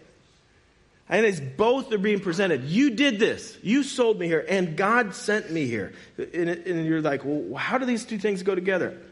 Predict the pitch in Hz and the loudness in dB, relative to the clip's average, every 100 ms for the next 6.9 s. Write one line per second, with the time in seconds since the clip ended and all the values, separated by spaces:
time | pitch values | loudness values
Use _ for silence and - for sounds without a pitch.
0 | - _ 170 214 220 247 247 202 185 175 | -20 _ 4 4 4 4 4 0 -2 -4
1 | 233 233 220 202 - - _ _ _ _ | 2 4 2 0 -12 -20 _ _ _ _
2 | - - - - - _ _ 151 165 - | -20 -20 -20 -20 -20 _ _ -6 -4 0
3 | 240 220 190 185 - 190 185 - 196 196 | 2 4 2 -4 -4 -2 0 0 0 2
4 | 180 147 - - - 165 170 135 160 202 | 0 0 -2 -14 -10 -2 -2 0 2 4
5 | 226 220 180 - - - 202 208 220 220 | 2 0 -2 -10 -8 -4 0 2 0 0
6 | 202 185 - 202 175 190 208 202 | 0 0 -2 0 2 2 2 0